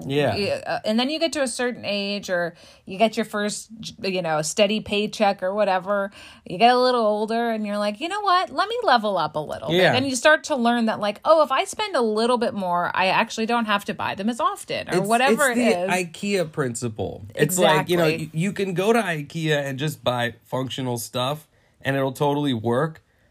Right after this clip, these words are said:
Speaker 1: But if you want to, like, improve your life experience a little bit, right, you spend a little bit more. And I think that's the play here. And obviously it was a smart one because we know, you know, we have the, uh, benefit of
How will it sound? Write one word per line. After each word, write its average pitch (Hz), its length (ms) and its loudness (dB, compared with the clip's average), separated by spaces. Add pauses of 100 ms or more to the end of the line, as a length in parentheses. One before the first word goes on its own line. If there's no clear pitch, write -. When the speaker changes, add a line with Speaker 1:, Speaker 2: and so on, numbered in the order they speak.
(120)
Speaker 1:
But 175 380 2
if 165 180 0
you 175 160 -2
want 165 380 0
to, 175 100 0
like, 143 380 -2
improve 180 460 -4
your 190 160 0
life 175 320 0
experience 135 640 -4
a 127 60 -6
little 160 440 4
bit, 117 380 0
right, 113 320 0
you 143 100 -4
spend 147 320 0
a 139 60 -2
little 117 300 0
bit 127 200 -6
more. 175 320 2 (420)
And 160 140 2
I 180 120 4
think 220 180 0
that's 170 220 0
the 185 100 -6
play 196 380 0
here. 139 480 -2 (280)
And 170 160 2
obviously 202 600 0
it 185 60 2
was 180 140 0
a 175 60 -2
smart 143 380 -2
one 143 200 -2
because 143 240 -2
we 139 180 -4
know, 135 440 2
you 147 100 -2
know, 143 120 2
we 131 180 -2
have 131 300 -2
the, 135 180 -2
uh, 120 180 0
benefit 131 520 -4
of 117 180 -4